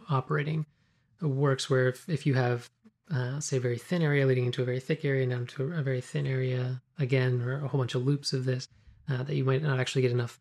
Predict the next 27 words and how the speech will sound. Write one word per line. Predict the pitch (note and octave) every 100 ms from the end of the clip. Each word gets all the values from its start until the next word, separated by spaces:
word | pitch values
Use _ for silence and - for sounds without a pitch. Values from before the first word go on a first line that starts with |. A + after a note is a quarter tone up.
| _ -
metal | C#3+ C3 B2
flow | A#2+ - C3+ B2 A#2+ A#2+
to | C#3 C3+ D#3+ G3+ _ _ _
fully | - B2 A#2+
fill, | - - C3+ A#2+ A#2 - _ _ _ _ _ C3+
uh, | C3 C#3+ D3+
what | B2+ B2
it | A#2+
is | A#2 A#2+
you're, | A#2 A#2+ D3 _ -
you're | C3+ A#2+
trying | - - B2+ A#2+ A#2 A2+
to, | - - A#2 A#2+ A#2 A#2 - _ _ _ _ _ _ _
to | -
cast. | - D3 B2 C3 - _ _ -
I | D3
haven't | C#3
had | C3 B2+ - _
too | - D#3
much | C3+ A#2+ - - - _ _ -
experience | - - B2+ A#2+
with | B2 -
molten | B2+ A#2+ A#2 A#2 A2+
metals | B2+ A#2+ A#2
myself, | A#2 - B2 C3
apart | - B2+ B2+
from | - C3+ C3+